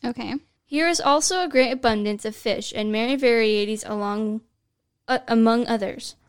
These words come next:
Speaker 2: One called the savages of the country, Sho-, Ofiru, which varies in length,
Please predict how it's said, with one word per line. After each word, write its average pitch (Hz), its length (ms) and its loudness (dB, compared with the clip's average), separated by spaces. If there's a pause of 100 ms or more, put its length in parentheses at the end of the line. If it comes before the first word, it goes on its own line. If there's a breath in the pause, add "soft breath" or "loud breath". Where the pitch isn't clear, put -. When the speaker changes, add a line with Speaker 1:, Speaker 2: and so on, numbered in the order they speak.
(140)
Speaker 2:
One 262 260 -2
called 208 340 0
the 214 60 -6
savages 226 560 -2
of 254 120 -2
the 269 60 -8
country, 202 680 -6
Sho-, - 320 2 (300)
Ofiru, 202 720 0 (340 soft breath)
which 226 260 -2
varies 226 560 2
in 220 320 -2
length, 214 400 -4